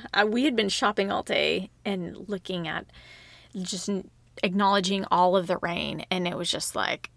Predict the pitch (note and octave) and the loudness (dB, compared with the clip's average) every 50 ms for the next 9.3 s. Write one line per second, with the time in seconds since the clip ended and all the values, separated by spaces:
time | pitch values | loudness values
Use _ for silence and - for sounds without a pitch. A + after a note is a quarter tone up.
0 | _ _ - G3+ F#3+ C#3+ C3 B2+ G#2 G2+ F#2 E2 D2 C#2 D2 C#2+ B1+ A#1+ - F#3 | _ _ 2 4 4 6 6 4 4 4 2 2 0 0 -2 -4 -4 -4 -4 -6
1 | - - C#3+ E3 C#3 - - - - A3 A3 A#3 G#3+ G3 F#3 - - - F#3+ F#3+ | -6 -2 0 2 2 2 2 4 4 6 8 8 6 6 6 2 2 4 4 6
2 | D3 C#3 A2 - - - - - - - - - - - - - - - - _ | 6 6 4 2 -4 -12 -14 -16 -20 -20 -20 -20 -20 -20 -20 -20 -20 -20 -20 _
3 | _ _ _ _ _ _ _ - E3+ G#3+ G3+ G3+ G#3 G#3 G#3 G#3 G#3 G#3 G#3 G3+ | _ _ _ _ _ _ _ 2 4 6 6 6 6 6 4 2 2 2 2 2
4 | G3 F#3+ G3+ F#3 - - - - - G3+ - - D#3 C#3+ C#3+ D3+ - - E3+ G3 | 0 0 -2 -2 -2 -4 -6 -6 -8 -6 -6 -6 -6 -4 -4 -2 2 6 8 8
5 | A3+ A#3+ - - - - - - - G3+ G#3+ - - - - G3 F#3 - G3 G3+ | 8 8 6 0 -10 -10 -10 -14 -12 -12 -12 -10 -6 -2 -2 -2 0 2 2 2
6 | G3 G3 F#3 F3+ - F#3+ - D#3 D#3+ D#3 C#3+ C3 A#2+ G#2 G#2+ A2 C3 C#3 - A3 | 4 2 0 2 2 2 2 0 0 -2 -2 0 0 0 -2 -4 -6 -6 -6 -4
7 | G3 - - - A3 A3 - F3+ - - - E3+ - - F#3 F#3 - G3+ F#3+ F#3 | -4 -4 -4 -6 -6 -6 -4 -6 -6 -6 -6 -8 -4 -4 -6 -6 -6 -8 -8 -6
8 | F3+ F3 - F3 E3 E3 E3 D#3+ D#3+ D#3+ D#3+ E3 - - - F3+ F#3+ G3 F#3+ F#3+ | -6 -6 -6 -6 -6 -6 -8 -8 -10 -10 -10 -12 -14 -14 -10 -8 -4 -4 -4 -4
9 | F#3+ F#3 F3 F#3 F#3+ | -4 -6 -6 -8 -10